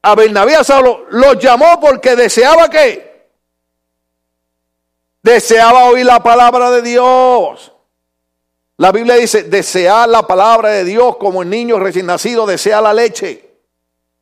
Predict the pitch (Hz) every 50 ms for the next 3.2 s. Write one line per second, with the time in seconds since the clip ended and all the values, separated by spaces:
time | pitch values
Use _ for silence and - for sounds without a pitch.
0 | _ _ _ _ _ _ _ _ _ _ _ _ _ _ _ _ _ _ _ _
1 | _ - 208 - - 190 185 - - 208 240 285 311 320 285 226 208 202 175 -
2 | - - - - - _ - 131 135 135 - 165 190 214 226 208 170 156 127 -
3 | - - - -